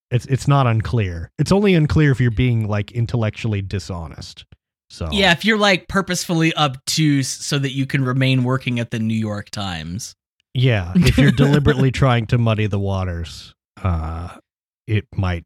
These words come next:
Speaker 1: you might have reason to say that it's largely unclear. Um, speaking
Speaker 2: Yeah.
Speaker 1: of unthings, um,
Speaker 2: Yeah.
Speaker 1: this one's, I think this is vaguely in your neck of the woods, sort of.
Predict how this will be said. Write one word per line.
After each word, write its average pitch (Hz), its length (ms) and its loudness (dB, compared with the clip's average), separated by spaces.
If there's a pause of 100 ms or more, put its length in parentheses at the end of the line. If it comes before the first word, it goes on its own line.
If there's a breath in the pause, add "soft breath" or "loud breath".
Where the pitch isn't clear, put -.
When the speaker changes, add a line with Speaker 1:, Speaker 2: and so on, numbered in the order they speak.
(160)
Speaker 1:
you 110 160 4
might 98 220 4
have 95 280 0
reason 101 380 0
to 101 100 0
say 95 280 2
that 87 120 -2
it's 87 220 -4
largely 85 460 -4
unclear. 85 640 -6 (580)
Um, 87 460 -2 (460)
speaking 226 380 0
Speaker 2:
Yeah. 165 40 6
Speaker 1:
of 139 140 2
unthings, 110 1000 0 (460)
um, 95 280 -2
Speaker 2:
Yeah. 87 220 -4 (580)
Speaker 1:
this 170 220 2
one's, 170 380 2 (100)
I 127 80 4
think - 220 0
this 277 160 2
is 123 140 2
vaguely 110 540 -2
in 90 80 -2
your 90 140 -4
neck 90 240 -6
of 92 100 -6
the 92 80 -4
woods, 82 380 -10
sort 87 320 -6
of. 107 260 -6